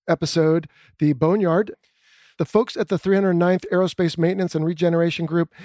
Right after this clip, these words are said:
they reached out to let me know and everyone else that the aircraft that's been in the storage the longest is in fact a T A four B model, not a J model, as was stated.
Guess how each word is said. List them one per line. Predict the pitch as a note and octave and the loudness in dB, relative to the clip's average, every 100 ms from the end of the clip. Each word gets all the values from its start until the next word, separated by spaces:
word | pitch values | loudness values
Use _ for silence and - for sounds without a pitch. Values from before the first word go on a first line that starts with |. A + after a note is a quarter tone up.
| - - | -20 -2
they | E3+ A3 | 2 2
reached | A#3+ - | 0 0
out | G#3 F#3+ | 0 0
to | E3+ | 2
let | F3+ F3+ | 0 2
me | F3+ | 2
know | F3 F3 F3 | 2 4 2
and | D#3 | 2
everyone | E3 E3+ D#3+ | 0 0 0
else | D#3+ D3 | 0 -2
that | E3 D3 | -4 -4
the | D#3+ | 0
aircraft | G3+ - G3+ F3+ _ - - | -2 2 0 0 _ -20 -6
that's | D#3+ - | -6 0
been | E3+ | 0
in | E3 | 0
the | D3 | -2
storage | - D#3+ D#3 | 0 -2 0
the | C#3 | -2
longest | C3+ D3 F3 D#3 C#3 - | 0 0 0 -2 -4 -8
is | C3 | -6
in | C#3+ | -6
fact | C3+ D#3+ D#3+ - | -2 -2 -2 -4
a | D3+ | -8
T | - F#3 F3 E3 | -6 -2 0 0
A | |
four | - E3 | 0 -2
B | D3 C3 F#3+ A3 D3+ B2+ A2 _ | -2 -4 -2 0 0 -4 -8 _
model, | E3+ C#3 C3+ D3 C#3+ - - | -2 0 0 -2 -4 -14 -4
not | D#3+ | 0
a | C#3+ | 0
J | A#2+ D3 F3 | 0 0 2
model, | D3 B2+ A#2+ C3 - _ _ | 0 -4 -4 -8 -10 _ _
as | C#3 C3+ | -4 -2
was | C#3 C3 | -2 -4
stated. | - C#3 C3 C3+ | -4 -2 0 -2